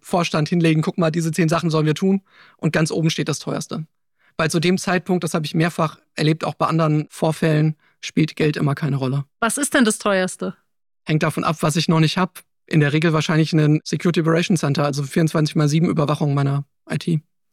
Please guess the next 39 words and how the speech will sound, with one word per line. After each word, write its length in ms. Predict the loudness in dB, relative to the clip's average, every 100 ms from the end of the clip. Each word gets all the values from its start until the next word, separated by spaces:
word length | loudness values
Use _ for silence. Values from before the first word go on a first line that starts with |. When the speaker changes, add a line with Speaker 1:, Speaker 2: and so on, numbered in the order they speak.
| -20 -18 -16 -18 -20 -20 _ 0
Speaker 2:
Jetzt 380 | 0 0 -2 0
war 120 | 0
es 100 | 2
ja 60 |
in 80 | 2
dem 120 | 2
von 320 | 2 -2 0 2
mir 340 | 4 2 0
am 140 | 0
Anfang 360 | 0 0 0 -2
skizzierten 640 | -2 -4 -2 -2 0 0
Fall 300 | -2 -2 -2
so, 340 | -2 -2 0 0
da 260 | 0 -2
waren 340 | 0 2 2 2
die 180 | 2 2
Angreifer 840 | 2 2 2 0 0 0 0 -4 -6
teilweise 560 | -4 0 0 0 0
über 260 | -2 0 2
Monate, 540 | 4 4 4 4 0
über 260 | -2 0 2
Jahre 480 | 2 2 2 0 -4
sogar 480 | -6 -6 -4 -4 -4
in 200 | -2 0
den 180 | 0
Systemen, 720 | -2 -4 -6 -2 2 6 6 4
auch 260 | 0 2
ruhend 560 | 4 6 6 4 2 -2
oder 240 | -4 -2
mit 220 | 0 -2
sehr 320 | -2 0 0 -2
kleinen 480 | -2 0 4 4
Bewegungen. 640 | 4 4 2 4 2 2 0
Man 160 | -2 0
konnte 240 | -2 -2
das 160 | -4 -2
dann 160 | 0
im 160 | 4 6
Nachhinein 640 | 4 2 2 2 2 2